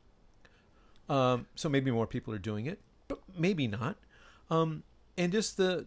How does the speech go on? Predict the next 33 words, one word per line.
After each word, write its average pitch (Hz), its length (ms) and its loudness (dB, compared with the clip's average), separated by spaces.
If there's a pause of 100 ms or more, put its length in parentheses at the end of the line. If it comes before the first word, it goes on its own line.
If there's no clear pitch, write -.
(140)
like, 156 140 2
the 160 100 0
news, 180 260 0
the 151 80 0
awareness 180 460 0
of 104 120 -2
it. 120 40 -4
It's 143 80 -2
just 220 160 0
like, 185 100 0
for - 120 -4
example, 135 600 -2
uh, 127 200 -2
the, 123 280 0
um, 110 280 -4 (1000)
the 131 160 -4
media 151 240 2
coverage 143 400 0
of 113 340 2
gun 139 280 -2
violence 120 460 0
in - 80 -8
the 123 60 -4
United 110 260 -2
States, - 320 -10 (200)
specifically 160 420 -2
Chicago. 110 460 -4 (200)
I'll 117 120 -4
talk 135 160 0
about 110 100 -4
something 107 300 -8
I 95 80 -4
know, 98 260 -6